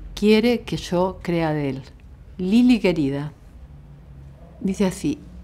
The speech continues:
"Aquí van las crónicas de los dos films argentinos. Cuando puedas, unas palabras sobre ellas. Tal vez, innecesariamente, correcciones. O si esas crónicas son nulas,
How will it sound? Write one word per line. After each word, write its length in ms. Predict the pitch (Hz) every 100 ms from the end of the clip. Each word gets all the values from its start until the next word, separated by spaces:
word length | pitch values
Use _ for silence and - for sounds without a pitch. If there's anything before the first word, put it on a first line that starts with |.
| -
"Aquí 240 | 202 220
van 160 | 262 262
las 140 | 240
crónicas 480 | - 269 277 285 247
de 60 | 185
los 120 | 180
dos 160 | 202
films 480 | 208 208 202 196 -
argentinos. 1040 | - 165 170 160 151 131 139 135 147 - - - - - - - -
Cuando 320 | 170 180 175
puedas, 640 | 214 247 277 294 320 - - - - - - - - - -
unas 240 | 202 208
palabras 480 | 202 185 180 185 185
sobre 380 | - 151 143 135
ellas. 580 | 127 143 143 147 - - - - - - - - -
Tal 200 | 226 226
vez, 580 | 208 208 226 - - - -
innecesariamente, 1040 | - 185 175 180 214 202 196 185 190 202 226
correcciones. 1040 | - 160 151 - 135 127 123 123 139 - - - - - - -
O 100 | -
si 180 | 151 220
esas 220 | 247 247
crónicas 540 | - 226 180 156 151 151
son 220 | 170 180
nulas, 580 | 226 269 277 285 -